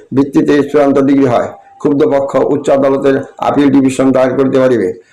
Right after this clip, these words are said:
সরনামার মাধ্যমে ডিগ্রি হইলে উচ্চ আদালতে আপিল ডিভিশন করা যাইবে না। মামলা চলাকালীন অবস্থায় বাদীপক্ষ মৃত্যু হইলে মৃত্যুর তারিখ হইতে নব্বই দিনের মধ্যে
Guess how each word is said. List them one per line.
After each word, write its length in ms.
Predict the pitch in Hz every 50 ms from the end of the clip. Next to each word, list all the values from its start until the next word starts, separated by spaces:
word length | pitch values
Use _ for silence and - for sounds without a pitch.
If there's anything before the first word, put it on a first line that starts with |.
| _ _ _
সরনামার 380 | - - 143 151 151 151 151 151 151
মাধ্যমে 320 | 147 139 131 151 151 151 147 143 139 - - _ - 123
ডিগ্রি 240 | 135 143 143 147 151 143
হইলে 220 | 143 147 143 143 139 135 139 - - - _ -
উচ্চ 140 | 143 135 135 156
আদালতে 360 | 143 131 139 135 131 135 139 131 123 -
আপিল 220 | - 131 127 - 139 131
ডিভিশন 260 | 135 127 120 - 131 135
করা 180 | 127 131 131 123 120 123 - - - -
যাইবে 220 | 131 135 139 135 135
না। 140 | 127 101 101 104 - - _ _ _ - 135
মামলা 240 | 135 143 151 147 139 135 -
চলাকালীন 460 | 147 143 139 135 - 147 151 151 143 - - - _ - 123
অবস্থায় 420 | 135 143 139 135 - 135 110 92 - - - - _
বাদীপক্ষ 420 | - 117 139 151 156 143 139 - - 147 147 151
মৃত্যু 240 | 151 151 156 147 147 147
হইলে 200 | 147 147 147 147 143 143 - - -
মৃত্যুর 300 | 139 147 - - 151 143 135
তারিখ 200 | 139 143 151 147 131 139
হইতে 240 | 151 151 156 143 117 104 - - - - _ -
নব্বই 320 | 143 143 135 135 151 151 143
দিনের 200 | 151 147 147 147 147
মধ্যে 260 | 151 151 139 131 143